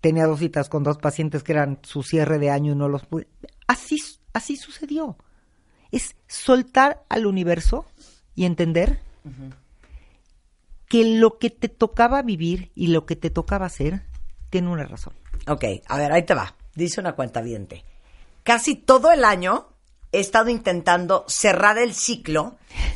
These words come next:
Speaker 2: de la ruptura con mi ex.
Speaker 1: Ujú.
Speaker 2: Cada que hay un resquicio de oportunidad, ahí voy
Speaker 1: Ujú.
Speaker 2: otra vez."
Speaker 1: Ujú.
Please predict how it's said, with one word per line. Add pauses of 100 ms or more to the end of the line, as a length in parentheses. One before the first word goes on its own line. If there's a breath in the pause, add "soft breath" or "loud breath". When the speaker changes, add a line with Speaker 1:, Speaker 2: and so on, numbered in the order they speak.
(160 loud breath)
Speaker 2:
de
la
ruptura
con
mi
ex. (140)
Speaker 1:
Ujú. (340)
Speaker 2:
Cada
que
hay
un
resquicio
de
oportunidad, (100)
ahí
voy
Speaker 1:
Ujú.
Speaker 2:
otra
vez." (380)
Speaker 1:
Ujú.